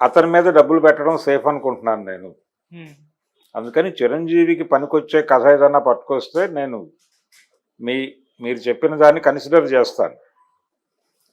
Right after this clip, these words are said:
Speaker 1: లేదంటే గనక వేరే పద్ధతిలో మాట్లాడదాం" అని ఇద్దరు ముగ్గురు ప్రొడ్యూసర్లతో ఆయన అనగా, ఈయన, వాళ్ళు చెప్పగా ఈయన విన్నాడట.
Speaker 2: ఓకే.
Speaker 1: ఇలా లింగమూర్తి గారు చెప్పడం అనేది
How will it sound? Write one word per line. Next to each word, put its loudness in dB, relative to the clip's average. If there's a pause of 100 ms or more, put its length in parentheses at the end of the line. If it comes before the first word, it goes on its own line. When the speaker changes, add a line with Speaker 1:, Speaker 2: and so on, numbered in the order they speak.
(160)
Speaker 1:
లేదంటే 4
గనక 6
వేరే 6
పద్ధతిలో 2
మాట్లాడదాం" 0 (1120)
అని -2
ఇద్దరు 2
ముగ్గురు -4
ప్రొడ్యూసర్లతో -2
ఆయన 6
అనగా, 2
ఈయన, -2 (120)
వాళ్ళు 0
చెప్పగా 4
ఈయన 0
విన్నాడట. 0 (460)
Speaker 2:
ఓకే. -20 (720)
Speaker 1:
ఇలా 6
లింగమూర్తి 0
గారు 6
చెప్పడం 4
అనేది 2